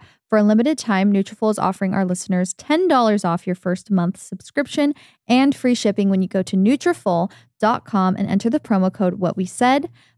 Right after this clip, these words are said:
Find out why over four thousand healthcare professionals recommend Nutrafol for healthier hair. Nutrafol dot com, spelled N U T R A F O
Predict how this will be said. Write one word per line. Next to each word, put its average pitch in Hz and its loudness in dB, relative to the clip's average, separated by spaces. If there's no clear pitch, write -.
Find 302 2
out 277 2
why 254 2
over 220 2
four 226 0
thousand 202 0
healthcare 185 -2
professionals 240 0
recommend 269 2
Nutrafol 190 0
for 220 -4
healthier 170 -4
hair. - -6
Nutrafol 240 0
dot - -4
com, 220 2
spelled 175 -2
N 285 2
U 214 4
T 262 -2
R 185 0
A 220 2
F 180 -4
O 247 2